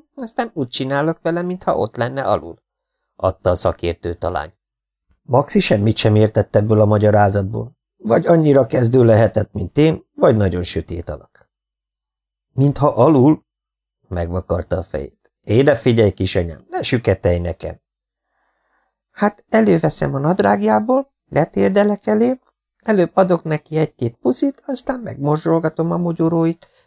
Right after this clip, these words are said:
meghúzkodom a farkát, hogy keményedjen, aztán, ahogy a kisgyerek szopja az ujját, cumizok én is. <laughs> mondta Maxi, ami nem volt igazán nevetés. Aztán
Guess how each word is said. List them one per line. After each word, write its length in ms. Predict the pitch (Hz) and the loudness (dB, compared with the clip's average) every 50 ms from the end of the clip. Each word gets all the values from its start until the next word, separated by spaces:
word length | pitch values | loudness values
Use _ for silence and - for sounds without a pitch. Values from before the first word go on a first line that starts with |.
| _ _ | _ _
meghúzkodom 760 | - 226 220 226 - - 220 214 - - 190 185 202 196 196 | -2 -2 -2 -2 -4 -4 -4 -4 -2 -2 0 0 0 0 -2
a 60 | 202 | -2
farkát, 560 | - _ 208 202 202 - - - 202 202 - | -2 _ -2 -2 -2 -2 -4 -6 -6 -6 -6
hogy 160 | - - - | -8 -10 -8
keményedjen, 840 | _ - 175 180 196 202 202 196 196 202 196 185 190 208 208 214 - _ _ _ _ _ _ _ _ | _ -4 -4 -2 -2 -2 -2 -2 -2 -2 -4 -4 -4 -6 -6 -8 -10 _ _ _ _ _ _ _ _
aztán, 480 | 262 240 233 - - - 233 233 233 _ | -6 -6 -4 -2 0 0 0 -2 -4 _
ahogy 300 | - 277 240 226 233 185 | -4 -2 0 0 0 0
a 60 | 190 | -2
kisgyerek 560 | 180 - - 214 214 - - - 135 127 127 - | -2 -2 -4 -4 -4 -2 -2 -2 -2 -2 -4 -4
szopja 400 | - 208 214 - - 135 117 117 | -4 -4 -4 -4 -4 -6 -6 -6
az 120 | 131 - | -6 -6
ujját, 440 | 233 247 254 247 262 269 277 _ _ _ _ | -4 -2 -2 0 -2 -2 -4 _ _ _ _
cumizok 560 | - - 156 143 139 143 135 151 180 - - | -6 -4 -2 -2 -2 -4 -4 -4 -4 -4 -2
én 220 | - 131 117 98 92 | -2 -2 -2 -2 -4
is. 300 | 110 113 - - _ _ _ _ _ _ _ _ _ _ _ _ - | -8 -12 -14 -16 _ _ _ _ _ _ _ _ _ _ _ _ 0
<laughs> 1400 | - 90 95 - - - - 82 78 - - - 85 95 - - _ - - _ _ _ _ _ _ _ _ _ | 2 2 2 2 0 2 2 2 2 0 -4 -2 0 0 0 -2 _ -20 -20 _ _ _ _ _ _ _ _ _
mondta 360 | - 110 117 117 110 - - 113 | 0 2 2 2 2 2 2 2
Maxi, 460 | 110 110 110 - - - - 104 - | 2 2 2 0 -2 -2 -2 -4 -4
ami 340 | - - 117 117 110 - - | -6 -6 -6 -6 -6 -8 -8
nem 220 | - 190 - 98 98 | -6 -4 -4 -4 -2
volt 220 | 101 101 98 - | -2 -2 -2 -2
igazán 400 | - 95 92 92 90 92 92 92 | -2 -2 0 0 0 0 0 -2
nevetés. 640 | 90 87 90 87 85 - _ - - - - _ _ _ _ _ _ _ _ _ | -2 -4 -6 -6 -8 -10 _ -14 -18 -18 -20 _ _ _ _ _ _ _ _ _
Aztán 540 | - 107 104 101 - - 107 101 98 - _ | -2 -2 0 0 0 0 0 0 0 -2 _